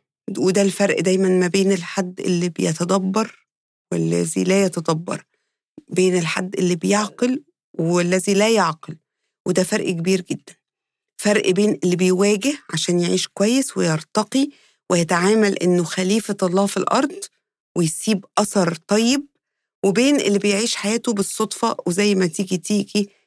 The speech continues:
ريشة في مهب الريح. الفرق، كل الفرق بيبدأ لما بنبدأ نراقب نفسنا. إيه المواقف المتكررة اللي بتنرفز فيها على سبيل المثال؟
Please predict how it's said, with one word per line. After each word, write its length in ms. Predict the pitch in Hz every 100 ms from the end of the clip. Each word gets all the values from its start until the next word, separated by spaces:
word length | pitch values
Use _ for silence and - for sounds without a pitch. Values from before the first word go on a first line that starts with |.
| _ 185
ريشة 340 | 226 208 202
في 120 | -
مهب 360 | 175 180 175 175
الريح. 400 | - - - _ _ _ _ _ _ 202
الفرق، 400 | 160 196 202 - _ _ _ _
كل 380 | 233 247 254 240
الفرق 540 | 240 220 - 180 156 _ _ _
بيبدأ 520 | 156 170 185 196 269 - _ _ _ 160
لما 340 | 175 175 170
بنبدأ 540 | 160 175 208 190 165 - 165
نراقب 400 | 165 208 - 185
نفسنا. 500 | 165 - - - - _ _ _ _ _ -
إيه 180 | 240 247
المواقف 720 | 226 202 202 226 226 247 -
المتكررة 800 | 196 185 196 196 180 196 226 269 - _ _ _
اللي 120 | 185
بتنرفز 540 | 180 185 214 220 208 196
فيها 380 | - 202 196 175
على 180 | 165
سبيل 360 | 165 170 180 190
المثال؟ 480 | 180 170 160 165